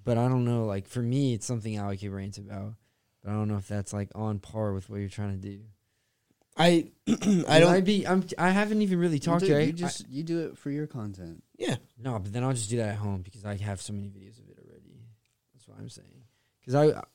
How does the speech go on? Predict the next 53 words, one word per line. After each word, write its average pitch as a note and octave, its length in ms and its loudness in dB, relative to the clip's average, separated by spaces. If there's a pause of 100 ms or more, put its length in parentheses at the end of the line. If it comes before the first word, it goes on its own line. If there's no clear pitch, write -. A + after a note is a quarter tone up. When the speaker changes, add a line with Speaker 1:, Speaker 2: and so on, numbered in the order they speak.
(220)
Speaker 1:
more E3+ 240 2
so D3+ 240 4
than C3 200 0
off C#3+ 240 -4
the C3+ 80 -4
Speaker 2:
If B2+ 60 0
you G#3+ 60 10
wanna A#3+ 100 10
Speaker 1:
mic A#3 80 10
Speaker 2:
get A3+ 120 8
perspectives, D#3+ 840 6
then C3 140 0
yes, B2+ 220 0
but C3+ 100 0
I C3 80 4
can't C#3+ 300 -2
talk, B2 320 -4
I C3 100 0
can't C3 240 -8
speak - 200 -10
Speaker 1:
Because D#3 140 0
Speaker 2:
on D3+ 80 0
Speaker 1:
I'm D3 60 -2
Speaker 2:
it. C#3+ 40 -2
Speaker 1:
more D#3 160 0
so, D#3 340 0
I, C3 300 -6
at B2+ 240 -6
Chipotle, A2+ 800 -8 (720)
I'm A#2+ 120 -10
talking C3 260 -6
to G#2+ 200 -8
David, A2+ 340 -6
but G#2+ 80 -8
I - 20 -8
also A#2 300 -8
heard G#2+ 280 -10
you G#2+ 120 -16
guys G#2+ 340 -14
talk, - 300 -16
not C3 220 -16
heard, A2+ 280 -18
but, - 160 -20
you A#2+ 120 -20
know, G#2+ 80 -20 (120)
obviously G2+ 320 -20
you G#2+ 80 -20
guys G#2+ 140 -14
were G#2+ 80 -6
Speaker 2:
Mm. - 20 -2
Speaker 1:
having A2 200 -4
a - 20 -10
conversation. G#2 580 -20